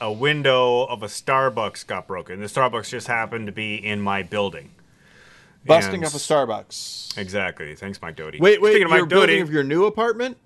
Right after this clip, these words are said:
Speaker 1: Yeah, look at, look at my t-shirt. I've got this, uh, Ruby Vroom tour from
Speaker 2: Oh,
Speaker 1: nineteen,
Speaker 2: shoot.
Speaker 1: uh, uh, well,
Speaker 2: I've been
Speaker 1: Ruby
Speaker 2: looking at
Speaker 1: Vroom's from
Speaker 2: myself this whole time.
Speaker 1: nineteen ninety-four. But, um, anyway.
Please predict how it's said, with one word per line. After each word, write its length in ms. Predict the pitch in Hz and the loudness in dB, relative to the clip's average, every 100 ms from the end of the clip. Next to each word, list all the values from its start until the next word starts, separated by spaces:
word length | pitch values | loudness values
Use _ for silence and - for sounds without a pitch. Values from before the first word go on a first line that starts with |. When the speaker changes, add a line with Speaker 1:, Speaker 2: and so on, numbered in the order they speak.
| _ | _
Speaker 1:
Yeah, 400 | 110 143 147 110 | -2 2 2 0
look 160 | 117 | -2
at, 160 | 143 135 | -4 -4
look 140 | 156 | -4
at 40 | 156 | -2
my 120 | 156 | -4
t-shirt. 440 | - 156 - 120 | -2 -6 -2 -2
I've 80 | 104 | -2
got 220 | 110 120 - | -4 -4 -6
this, 200 | 120 - | -10 -4
uh, 340 | 120 110 104 | -2 -2 -2
Ruby 300 | 101 127 170 | -4 -2 0
Vroom 720 | 160 165 185 180 175 160 151 | 2 4 4 4 2 0 -4
tour 560 | 139 170 160 147 123 110 | -6 -2 0 4 4 2
from 220 | - 123 127 | -2 -6 -4
Speaker 2:
Oh, 60 | 135 | 4
Speaker 1:
nineteen, 300 | 180 170 151 | 4 4 0
Speaker 2:
shoot. 220 | 175 139 | -2 -2
Speaker 1:
uh, 40 | |
uh, 360 | 131 131 131 123 - _ _ _ _ _ _ - - | -2 -2 -2 -4 -10 _ _ _ _ _ _ -20 -8
well, 300 | 123 127 127 | 2 2 4
Speaker 2:
I've 80 | 160 | 6
been 80 | 226 | 8
Speaker 1:
Ruby 100 | 208 | 6
Speaker 2:
looking 20 | |
at 40 | 220 | 6
Speaker 1:
Vroom's 100 | 208 | 4
from 80 | |
Speaker 2:
myself 420 | 202 170 156 190 - | 4 2 2 0 0
this 160 | 170 | -4
whole 160 | 165 151 | 0 0
time. 200 | 143 139 | 2 0
Speaker 1:
nineteen 180 | 117 143 | 0 -4
ninety-four. 680 | 143 139 - 147 139 131 - _ _ _ _ | -4 -6 -4 0 4 2 0 _ _ _ _
But, 120 | 143 | 0
um, 400 | 139 135 131 131 131 _ _ _ _ _ _ - | 2 2 2 -2 -6 _ _ _ _ _ _ -12
anyway. 480 | 208 202 165 117 107 | -2 0 2 0 -2